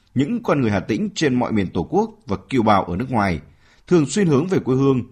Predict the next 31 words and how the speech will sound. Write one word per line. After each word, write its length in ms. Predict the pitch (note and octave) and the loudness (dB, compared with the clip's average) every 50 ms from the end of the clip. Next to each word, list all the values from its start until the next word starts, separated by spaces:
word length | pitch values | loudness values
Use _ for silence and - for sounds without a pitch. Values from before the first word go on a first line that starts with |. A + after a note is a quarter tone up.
| - _ _ _ _ _ _ | -16 _ _ _ _ _ _
Ngoài 160 | - A#2+ C3+ C#3 | -4 -2 -2 0
việc 120 | C3+ - | -2 -2
hỗ 160 | - C3+ - | -2 -2 -2
trợ 200 | G3+ - F3+ - | -2 -2 -2 -2
các 140 | C3+ F#3+ G#3 | -2 -2 0
điều 180 | F#3 D3+ A#2 G2+ | 0 0 0 0
kiện 180 | - C3 A2+ - | 0 -2 -2 -2
khác 280 | - G3 G#3+ A#3 A3+ - - _ _ | -2 -2 -2 -2 -4 -6 -12 _ _
thì 80 | - F#2 | -12 -10
rất 220 | F3 F#3 F#3 F3+ | -8 -8 -6 -4
mong 240 | F3+ D#3 D3 C#3 C3 | -4 -4 -2 -2 -2
muốn 200 | B2 A2 A#2+ E3+ | 0 0 0 0
hỗ 180 | F#3+ E3+ - - | 0 -2 -4 -4
trợ 240 | - - C#3+ D#2 | -4 -4 -4 -4
về 100 | D2+ G#2 | -4 -6
trí 180 | F#2+ - - C#3+ | -6 -6 -6 -4
tuệ, 280 | D3 D#3+ D3 C3 A#2 - - - _ _ _ _ _ - | 0 2 2 2 2 -2 -6 -10 _ _ _ _ _ 0
là 120 | A2+ A#2 | 0 2
hiến 280 | A#2+ B2+ C#3 D#3+ E3+ - | 4 4 2 0 0 0
kế 360 | D3+ C3 C3 D#3+ G#3+ A#3 - - | 2 4 4 4 2 0 -4 -10
về 220 | - F#2 G#2+ A#2+ A2 | -6 -2 0 0 2
các 160 | - - - | 0 -2 -2
giải 240 | B2 G#2+ A2+ F#2+ F2 | 0 0 0 0 0
pháp 280 | E2+ - F3+ G#3+ A3 A3 - _ _ - | -2 -2 -2 -2 -2 -4 -10 _ _ -6
để 120 | B2 G2 | -4 -2
Hà 120 | G2 G#2 F#2+ | 0 -2 -2
Tĩnh 280 | G2 - A#2+ C3+ G3 | -2 -2 -4 -4 -4
phát 220 | G3+ - G#3 - - | -6 -6 -8 -8 -6
triển 180 | - G#2+ F2+ | -6 -4 -2
bền 140 | F2+ F2+ D#2+ | -2 -4 -4
vững. 260 | D#2 G#2 C#3 F#3+ G3 | -4 -4 -4 -6 -8